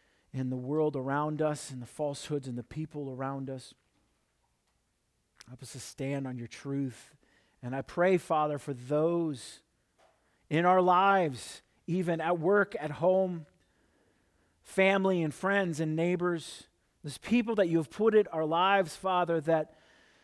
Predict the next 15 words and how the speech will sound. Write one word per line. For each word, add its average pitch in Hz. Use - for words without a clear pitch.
don't 214
know 185
you, 156
that 170
are 160
striving 226
to 208
fulfill 208
the 190
<laughs> -
desires 190
of 202
their 185
heart, 202
and, 170